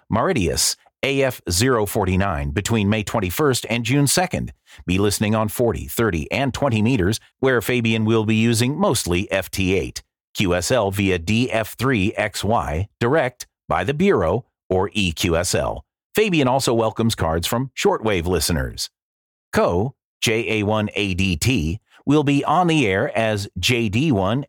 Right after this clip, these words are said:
A J D from Ogasawara, A S zero thirty-one, between June twenty-fourth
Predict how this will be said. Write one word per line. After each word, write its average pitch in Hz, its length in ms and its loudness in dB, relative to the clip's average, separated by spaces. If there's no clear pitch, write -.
A 98 260 0
J 92 340 0
D 98 460 -2
from 123 240 -2
Ogasawara, 110 800 0
A 139 220 0
S 104 380 -2
zero 101 400 2
thirty-one, 90 640 0
between 147 400 2
June 156 220 2
twenty-fourth 160 580 0